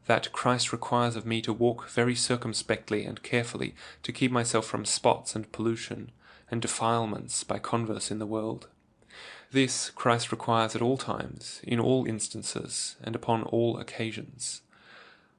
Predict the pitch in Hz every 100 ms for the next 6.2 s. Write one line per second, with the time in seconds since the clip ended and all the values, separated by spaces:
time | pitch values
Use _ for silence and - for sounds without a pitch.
0 | _ _ - 131 131 127 117 113 110 110
1 | - 131 - - - - - 123 123 117
2 | - - 131 120 - 123 120 113 110 107
3 | 110 - 113 - 117 107 113 107 107 110
4 | _ - - - - - 139 139 123 120
5 | 110 - - 123 - - - 113 107 101
6 | - -